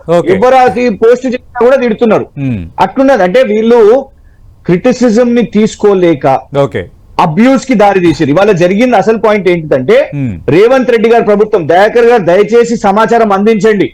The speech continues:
Speaker 1: Hmm.
Speaker 2: క్రిటిసిజం ని తీసుకోలేక పోలీస్ కేసులు వేయడాలు, అబ్యూస్,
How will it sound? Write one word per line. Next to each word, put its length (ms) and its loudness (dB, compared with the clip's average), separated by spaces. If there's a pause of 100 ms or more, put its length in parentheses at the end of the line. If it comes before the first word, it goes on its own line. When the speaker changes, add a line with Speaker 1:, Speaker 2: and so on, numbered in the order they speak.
Speaker 1:
Hmm. 320 -6
Speaker 2:
క్రిటిసిజం 680 0
ని 80 0
తీసుకోలేక 920 0 (360)
పోలీస్ 300 0
కేసులు 340 0
వేయడాలు, 560 2 (300)
అబ్యూస్, 540 0